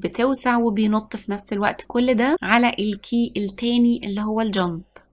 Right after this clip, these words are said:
وطبعًا ممكن اعمل اي حركة تانية انا حابة ان انا اعملها. فممكن مثلًا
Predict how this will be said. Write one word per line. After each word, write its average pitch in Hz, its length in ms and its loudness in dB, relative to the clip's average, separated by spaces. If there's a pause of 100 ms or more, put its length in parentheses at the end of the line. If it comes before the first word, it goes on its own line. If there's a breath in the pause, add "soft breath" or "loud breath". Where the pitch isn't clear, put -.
وطبعًا 277 340 4
ممكن 247 380 2
اعمل 240 400 2 (180)
اي 262 180 4
حركة 254 340 -2
تانية 240 240 0 (100)
انا 240 140 0
حابة 240 300 -2
ان 233 80 2
انا 240 120 2
اعملها. 262 600 0
فممكن 269 580 4
مثلًا 233 340 0